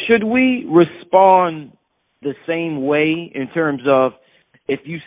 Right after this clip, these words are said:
see a white person doing anything, "Oh, I'ma call the cops. You sh-, you shouldn't be smoking the cigarettes, uh, in, in this park, or you shouldn't be in the park after a certain time," or, or, "I see you hop the train," or any little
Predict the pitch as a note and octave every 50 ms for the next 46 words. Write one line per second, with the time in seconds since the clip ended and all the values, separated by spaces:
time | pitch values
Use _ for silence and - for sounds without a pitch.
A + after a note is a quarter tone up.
0 | - E3+ E3+ D#3 C#3+ B2+ A#2+ C3+ D3 D3+ D3 - D#3+ D#3 D3+ D3+ D3 C#3 C3 D#3
1 | D#3 C#3+ C3+ C#3 D3 C#3+ - - D3+ C#3+ C#3+ C3+ C3+ F3 G#3 G#3 _ C3+ C3+ C#3
2 | D#3+ D#3 - F3 F3+ E3+ F#3 - A3 B3 A3 F3+ - _ _ _ _ _ _ _
3 | - _ _ _ _ B2+ C3+ C#3+ D3+ C#3+ C#3 - - D3+ D#3+ D#3 - - E3 E3
4 | D#3 E3+ E3+ D#3+ - F3+ F3+ F3+ F3+ F#3 F3 D#3+ - - G3 E3+ F#3 F3+ F#3 F#3
5 | F#3 - _ F#3 F3 F3 E3+ E3+ E3+ E3 E3+ - - E3+ - E3 D#3+ D#3+ D#3+ E3+
6 | E3 - - - A#3+ A3 A3 A3 G#3+ - C#3+ C3+ C#3 D#3+ D#3+ - - F3+ E3+ D#3
7 | D3+ E3 E3 D#3+ D#3+ - - F3+ E3+ F3 - E3+ E3 D#3+ - _ F3 E3+ D#3+ _
8 | - F#3 F#3 F3 E3+ - - G#3+ G#3+ G3+ G3 F#3 F3+ F3 E3+ _ _ _ _ _
9 | _ _ _ _ C#3+ C#3+ D3 C#3+ C#3+ C#3+ C#3 C3+ - C#3+ C#3+ C#3+ C#3 C3+ B2+ B2+
10 | C#3+ D3 C#3+ _ F#3 F3+ F3 D#3+ D#3+ F3+ F3+ E3+ E3 D#3 D#3+ E3+ F3+ - _ F#3
11 | F3 - - A3 A3+ G#3+ G#3 G3+ G3+ G3 F3+ D#3 C#3+ C#3+ C#3+ C#3 C3 - _ _
12 | _ _ _ _ - F3+ G#3 G#3+ G#3 G#3 G#3+ G#3+ G3+ G3+ G3